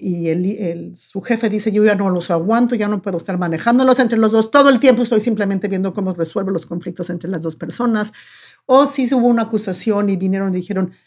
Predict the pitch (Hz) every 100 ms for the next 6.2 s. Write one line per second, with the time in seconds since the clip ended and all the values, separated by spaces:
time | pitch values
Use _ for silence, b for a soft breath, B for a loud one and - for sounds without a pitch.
0 | B 226 196 196 185 196 202 208 208 208
1 | 208 208 180 - 277 294 285 254 226 -
2 | 185 185 180 160 - 180 160 170 - -
3 | - _ _ _ _ _ _ - 240 180
4 | 165 165 - 220 233 220 214 208 214 -
5 | 240 240 165 196 - - - - - -
6 | -